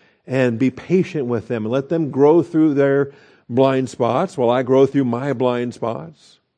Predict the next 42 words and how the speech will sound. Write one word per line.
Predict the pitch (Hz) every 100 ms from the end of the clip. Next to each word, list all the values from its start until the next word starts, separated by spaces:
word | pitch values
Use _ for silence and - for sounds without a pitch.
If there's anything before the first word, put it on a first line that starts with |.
| _ _ _ _ _ _ _
It's | -
a | 131
curious | 160 156 147 -
thing | 151 139 110
to |
me. | 104 110
So | - 120 117 _ _ _ -
it | 147
may | 151
not | 147 147 127
be | 139 131
as | 113
neutral | 131 143 - 123
or | 120
as | 113
positive | - 135 135 117 120 113 110
as, | 123 123 117 113 117
uh, | 113 127
as | 117 113
I've | 104
thought | 123 117 110 _ _ _ _
through | - 117 113 104
all | 135 107 104
these | 104 101
years. | 104 101 98 - _ _ _ _ _ _ _ _ _ -
In | 139
any | 139 123
event, | 107 104 95 _ _ _ _ _ _ _ -
um, | 135 135 131 123 131
let's | 143
look | 190
at | 170
the | 127
verb. | 131 127 104 101 120
The | 110
verb | 143 151
is | 117
used | 135 -
sixteen | 156 - 135 120
times, | 104 113 110 123 143 -
and, | 131 123 120 120 120 113
uh, | 127 113 113